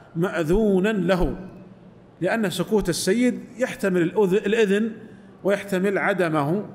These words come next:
وعند الأصوليين قاعدة، وهي أنه لا ينسب لساكت قول. الساكت أحيانًا يعني قد لا يفهم منها الرضا والإقرار، قد يكون غافلًا، قد يكون ذاهلًا،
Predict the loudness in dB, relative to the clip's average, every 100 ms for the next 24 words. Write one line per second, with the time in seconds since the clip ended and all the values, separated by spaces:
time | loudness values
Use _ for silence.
0 | -20 -20 -20 -20 -4 0 2 2 0 0
1 | 2 2 4 2 2 2 4 2 2 2
2 | 2 2 2 0 0 -2 -4 -14 -20 -20
3 | -2 2 4 4 2 0 2 4 2 2
4 | 0 0 -2 -2 2 2 0 -8 -20 -20
5 | -20 -20 -20 -20 -10 -8 -2 0 0 -2
6 | -2 2 2 2 0 0 0 0 0 0
7 | 0 -4 -6 -8 -12 -16 -20 -20 -6 0
8 | 2 2 0 2 2 2 2 4 4 2
9 | 0 0 0 -2 -8 -20 -20 -20 -20 -20
10 | -20 -20 -20 -20 -20 -20 -20 -20 -20 -20
11 | -20 -20 -20 -4 0 0 0 0 0 2
12 | 2 2 2 2 2 0 0 0 0 2
13 | 2 4 4 4 2 2